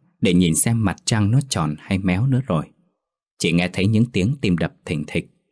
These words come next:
Tiến đánh bạo thì thầm vào tai Lan: "Lan ơi, cho anh ôm một tí nhá." Lan nũng nịu, khẽ đẩy Tiến ra. "Bố em dặn chưa cưới xin gì thì không được cho thằng nào động vào người.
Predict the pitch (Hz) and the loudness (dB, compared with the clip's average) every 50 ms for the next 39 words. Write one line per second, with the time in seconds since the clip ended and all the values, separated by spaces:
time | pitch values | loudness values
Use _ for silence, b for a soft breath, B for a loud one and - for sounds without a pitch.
0 | _ _ _ _ _ _ _ _ _ _ _ - 104 92 101 117 110 98 101 127 | _ _ _ _ _ _ _ _ _ _ _ -2 0 2 2 2 2 2 0 0
1 | 135 120 95 78 80 80 - - 80 - - 90 80 78 73 - - - 87 87 | 0 0 -2 -2 -4 -4 -4 -4 -4 -4 -4 -4 -4 -4 -4 -6 -8 -6 -4 -2
2 | 90 87 87 92 90 87 - _ _ _ _ _ _ _ _ _ _ _ _ _ | -2 -2 -2 -2 -4 -6 -10 _ _ _ _ _ _ _ _ _ _ _ _ _
3 | _ _ _ _ _ _ _ _ _ _ _ _ _ _ _ _ _ - 104 92 | _ _ _ _ _ _ _ _ _ _ _ _ _ _ _ _ _ -4 -2 0
4 | 90 87 87 85 - - _ _ _ _ _ _ _ _ - - 110 95 - - | 2 2 0 -2 -4 -10 _ _ _ _ _ _ _ _ -4 -2 0 0 0 0
5 | - 98 90 85 78 - - 98 98 123 135 143 147 - - _ _ _ _ _ | 0 0 0 0 -2 -2 -2 0 0 0 0 0 0 -2 -6 _ _ _ _ _
6 | _ _ _ _ _ _ _ _ _ _ _ _ _ _ _ _ _ _ _ _ | _ _ _ _ _ _ _ _ _ _ _ _ _ _ _ _ _ _ _ _
7 | _ _ _ _ _ _ _ _ _ _ _ _ _ _ _ _ - 104 101 95 | _ _ _ _ _ _ _ _ _ _ _ _ _ _ _ _ -2 0 0 2
8 | 92 87 90 - - - 98 92 120 139 135 104 82 65 - - - _ _ _ | 0 0 -2 -4 -4 -2 0 0 2 2 2 2 0 0 -4 -8 -16 _ _ _
9 | _ - - 85 92 117 117 85 76 - - 95 92 127 139 - 101 98 95 - | _ -6 -4 -2 -2 0 -2 -2 -4 -2 -2 0 0 0 0 -2 -2 -4 -4 -6
10 | - _ - _ _ _ _ _ _ _ _ _ _ _ _ _ _ _ _ _ | -10 _ -20 _ _ _ _ _ _ _ _ _ _ _ _ _ _ _ _ _
11 | _ _ _ _ _ _ _ _ - 110 110 107 107 101 95 107 95 80 82 87 | _ _ _ _ _ _ _ _ -2 0 2 4 4 4 4 2 2 2 2 0
12 | 87 - 113 110 - 147 139 - - 123 107 101 - 92 85 80 - 92 87 - | 0 0 0 0 0 0 0 2 2 2 2 2 2 2 2 2 0 -2 -2 0
13 | 113 107 90 87 - - - 104 - 98 85 90 87 85 90 92 87 85 80 87 | 2 2 2 0 0 -2 -4 -4 -2 -4 -2 -2 -2 -2 -2 -2 -4 -4 -6 -8
14 | 85 85 90 85 82 | -8 -6 -6 -6 -6